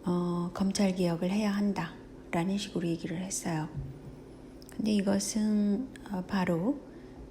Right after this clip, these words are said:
그 전자식 선거를 통해서 직선제를 하겠다는 겁니다.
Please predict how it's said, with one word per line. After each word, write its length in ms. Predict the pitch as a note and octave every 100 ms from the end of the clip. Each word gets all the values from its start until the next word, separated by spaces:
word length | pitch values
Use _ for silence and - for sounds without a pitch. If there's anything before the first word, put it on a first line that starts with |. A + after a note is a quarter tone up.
| -
그 760 | - F#3 F3 E3+ E3+ E3+ E3+ F#3 - -
전자식 840 | - F#3 F#3 F#3 G3 F#3 - A#3 -
선거를 1200 | - G3 F#3+ F3+ F3+ F3 E3+ E3 E3+ E3 E3 D#3+ D#3+
통해서 1040 | A3 G3+ F#3 E3 D#3 D#3+ - B3 E4 - - - - -
직선제를 840 | - G3 - G3+ F#3 F3 E3+ E3 A3
하겠다는 500 | C4+ C#4 C#4 E3+ D#3+
겁니다. 600 | D#3+ D#3 E3 G3 F#3+